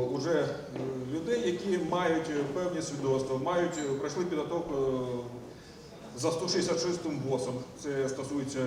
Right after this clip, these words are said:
ветеранів, для того, щоб вони по ітогам верифікації отримують свідоцтво державного зра-,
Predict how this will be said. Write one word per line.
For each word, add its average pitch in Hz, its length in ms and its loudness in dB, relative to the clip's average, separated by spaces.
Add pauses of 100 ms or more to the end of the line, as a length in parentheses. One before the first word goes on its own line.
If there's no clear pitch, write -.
ветеранів, 127 560 0 (720)
для 160 100 2
того, 208 180 2
щоб 196 140 0 (200)
вони 196 340 2 (200)
по 175 80 2 (800)
ітогам 151 340 4
верифікації 196 640 4
отримують 170 540 -2
свідоцтво 175 440 0
державного 143 580 2
зра-, 135 120 0